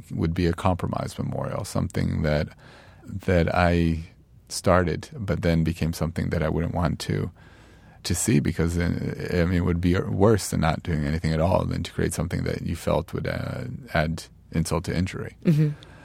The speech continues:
Speaker 1: But on the, the panel, once the names were brought up, we spent two, three years just finding the right way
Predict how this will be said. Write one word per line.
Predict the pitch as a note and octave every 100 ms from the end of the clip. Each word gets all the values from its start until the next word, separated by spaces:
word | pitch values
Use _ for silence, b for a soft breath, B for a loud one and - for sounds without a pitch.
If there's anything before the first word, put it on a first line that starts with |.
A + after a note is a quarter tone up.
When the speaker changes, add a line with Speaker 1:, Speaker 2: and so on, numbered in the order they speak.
| B -
Speaker 1:
But | G2+ G2+ G2 G2 - - _ - -
on | G2+ G2+
the, | G2 F#2
the | G2 F#2
panel, | - C3 F3+ - E2+ G2 - -
once | - A2+ C3
the | G#2+
names | G#2+ G#2
were | F#2
brought | - D#2+ D#2+
up, | E3+ - - -
we | A#2+
spent | A#2 C#3+ -
two, | -
three | A#2+ B2 A2+
years | B2 D3 F2
just | - G2
finding | - F#2 G2+ A2+
the | G#2
right | F#2 F2+ -
way | G#2 D3+ -